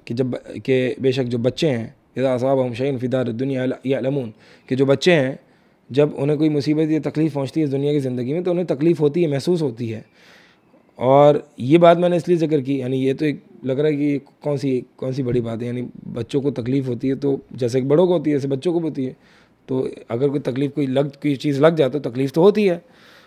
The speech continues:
تو اس میں ایک کوئی ایسی کون سی بات ہے؟ تو اصل میں یہ خوارج میں سے بکر بن اخت بن عبد الواحد، یہ جو خارجی ہے، اس کا رد ہے۔ کیوں؟ کیونکہ اس،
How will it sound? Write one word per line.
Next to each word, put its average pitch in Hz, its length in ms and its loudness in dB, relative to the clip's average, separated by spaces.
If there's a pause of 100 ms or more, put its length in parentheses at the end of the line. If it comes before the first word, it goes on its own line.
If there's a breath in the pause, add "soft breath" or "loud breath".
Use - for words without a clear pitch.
تو 160 80 0
اس 151 140 0
میں 196 240 6
ایک 160 240 -2
کوئی 156 320 4 (380)
ایسی 135 280 -2
کون 180 300 0
سی 196 140 0
بات 131 260 2
ہے؟ 117 120 -6 (200)
تو - 100 -4
اصل 160 200 -2
میں 165 120 -2
یہ 160 260 0 (720)
خوارج 143 440 4
میں 147 100 -2
سے 156 160 0
بکر 143 340 0
بن 151 180 -2 (100)
اخت 175 240 -4
بن 143 160 -2
عبد 131 180 -6
الواحد، 135 480 0 (120)
یہ 127 60 -6
جو 127 120 -4
خارجی 135 540 2
ہے، 117 100 -4 (460 soft breath)
اس 139 140 -4
کا 147 140 6
رد 120 180 2
ہے۔ 107 100 -10
کیوں؟ 202 260 0 (360 soft breath)
کیونکہ 160 280 2 (440)
اس، - 180 -6